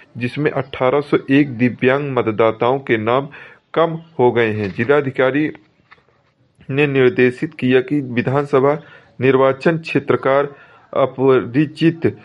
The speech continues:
दिव्यांग मतदाताओं की जांच की जाए तथा यदि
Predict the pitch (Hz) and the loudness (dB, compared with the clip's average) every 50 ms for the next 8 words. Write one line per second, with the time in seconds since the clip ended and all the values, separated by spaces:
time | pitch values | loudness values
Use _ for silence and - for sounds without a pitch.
0 | - _ _ _ - 117 113 110 101 135 127 95 95 131 139 143 151 151 139 139 | -20 _ _ _ -8 -8 -4 -2 0 0 0 0 0 0 2 2 0 0 -4 -4
1 | 131 127 127 127 127 113 127 120 120 120 - 127 135 139 131 135 - 123 104 - | -4 -4 -2 -2 -2 -2 0 0 0 0 0 -2 -2 -2 -4 -4 -4 -4 -4 -2
2 | - - 123 131 135 135 - - - 123 120 110 98 123 127 127 123 127 117 113 | -2 -2 0 0 -2 -4 -8 -8 -6 -4 -4 0 2 4 4 4 2 2 0 -2
3 | - - 131 - 101 135 143 147 123 127 | 0 -2 -6 -2 0 0 0 0 0 -4